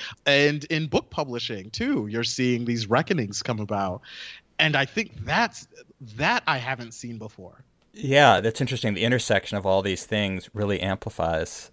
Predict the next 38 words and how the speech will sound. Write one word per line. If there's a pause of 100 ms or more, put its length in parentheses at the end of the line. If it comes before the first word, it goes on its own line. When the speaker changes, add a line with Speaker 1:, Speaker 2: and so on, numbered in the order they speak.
Speaker 2:
the
problem.
So
very
well
said
and
very
interesting
to
hear
your
take. (440)
What,
just
one
final
question, (180)
which
maybe
is
going
back
a
little
to
the
origin
of
the
book,
but (340)
you're
a
lawyer
and
you
worked,